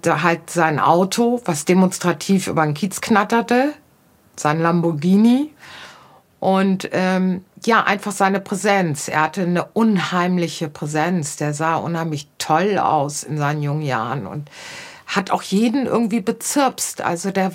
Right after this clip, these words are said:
der hatte das drauf so, die, dieses ganze, der brauchte nicht viel zu machen. Die Frauen sind ihm nachgelaufen. Er ist nicht den Frauen nachgelaufen.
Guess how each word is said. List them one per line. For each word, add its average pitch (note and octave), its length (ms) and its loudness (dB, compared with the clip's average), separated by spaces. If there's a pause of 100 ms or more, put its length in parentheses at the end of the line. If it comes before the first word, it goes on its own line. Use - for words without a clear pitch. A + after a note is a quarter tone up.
(160)
der G3 240 -2
hatte C4 160 -2
das A3+ 260 -4
drauf A#3+ 400 0
so, D#3 260 -2
die, D3+ 180 -6
dieses F3 500 -8
ganze, G#3+ 580 -2 (840)
der G3+ 120 4
brauchte A#3 400 4
nicht B3 180 4
viel B3 260 2
zu - 200 0
machen. A3 640 2
Die G#3+ 100 0
Frauen A#3+ 400 2
sind A3 300 0
ihm B3+ 260 4
nachgelaufen. A2+ 880 -4
Er G#3+ 200 2
ist A3 180 -2
nicht C#4+ 200 -4
den B3 120 4
Frauen A#2+ 380 -4
nachgelaufen. - 880 -10